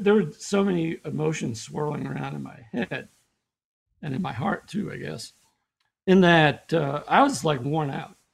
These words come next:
um, both physically and mentally. This job is very taxing in, in that it's, you know, twenty-four seven, three sixty-five for eight years,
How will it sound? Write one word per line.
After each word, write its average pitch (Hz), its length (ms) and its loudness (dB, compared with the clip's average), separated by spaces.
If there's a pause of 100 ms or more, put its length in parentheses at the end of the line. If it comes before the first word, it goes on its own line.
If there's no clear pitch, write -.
(200)
um, 139 540 -14 (160)
both 151 240 -10
physically 131 440 -6
and 120 100 -10
mentally. 135 460 -12
This 156 220 -12
job 156 460 -2
is 127 160 -8
very 139 400 -4 (880)
taxing 135 920 0
in, 143 380 -8
in 127 180 -2
that 131 500 -2
it's, 143 520 -8
you 180 100 -6
know, 147 260 -10 (760)
twenty-four 139 420 4
seven, 147 960 4
three - 180 -4
sixty-five 135 960 -4
for 151 180 -10
eight 147 200 -6
years, 139 680 -4